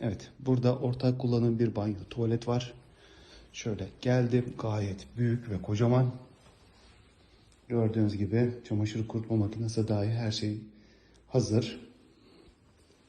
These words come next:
Hemen kullanabileceğiniz şekilde. Buradan devam ediyorum arkadaşlar. Burada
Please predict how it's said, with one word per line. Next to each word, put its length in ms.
Hemen 320
kullanabileceğiniz 720
şekilde. 540
Buradan 460
devam 260
ediyorum 320
arkadaşlar. 680
Burada 420